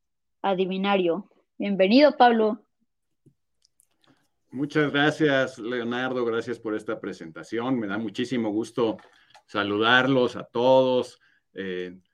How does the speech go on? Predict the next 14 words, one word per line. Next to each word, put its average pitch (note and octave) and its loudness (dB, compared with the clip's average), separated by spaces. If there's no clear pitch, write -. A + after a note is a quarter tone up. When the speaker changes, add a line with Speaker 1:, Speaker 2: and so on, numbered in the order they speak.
Speaker 2:
darle A2 -4
la G#2+ -2
bienvenida G2+ -4
a A2 -2
Ale, A#2+ -2
que A2+ -10
bueno G2 -8
que F#2 -14
me F2 -10
tocó, F#2+ -10
eh, E2+ -8
estrenarme G2 -2
con F#2 -4
ella, A#2+ 2